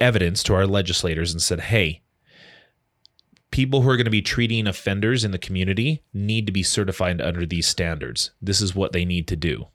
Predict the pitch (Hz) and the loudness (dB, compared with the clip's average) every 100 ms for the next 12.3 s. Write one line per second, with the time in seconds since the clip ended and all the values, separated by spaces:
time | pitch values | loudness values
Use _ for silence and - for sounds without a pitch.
0 | _ - 98 160 - - - - - _ | _ -2 -2 -2 -8 -20 -20 -20 -20 _
1 | _ - - 131 127 110 - 117 107 101 | _ -6 0 4 4 2 0 0 2 2
2 | 113 110 98 113 131 - - 104 92 87 | 4 4 4 2 0 -2 2 4 4 0
3 | - _ - 131 113 95 - 120 98 90 | -8 _ -2 2 2 2 2 2 2 2
4 | 104 107 87 80 76 - _ _ - - | 2 2 0 -4 -6 -8 _ _ -20 -20
5 | - - - _ 107 107 104 98 107 95 | -20 -20 -20 _ -2 0 0 2 2 2
6 | 113 120 113 107 92 104 104 101 95 - | 2 4 2 2 2 2 4 2 -2 -2
7 | 113 117 - 110 107 98 87 90 60 82 | -2 0 0 2 2 0 0 0 -2 -10
8 | _ _ 101 92 110 120 113 107 - 107 | _ _ -8 2 4 6 4 2 2 2
9 | 101 - - - _ - 95 92 - 107 | 2 0 -4 -6 _ -2 2 4 4 4
10 | - 98 90 87 85 - 101 95 92 87 | 4 2 2 2 0 2 4 6 4 4
11 | 90 87 - _ _ - 90 85 95 92 | 2 0 -6 _ _ 0 0 2 2 2
12 | 73 - - | 0 -6 -8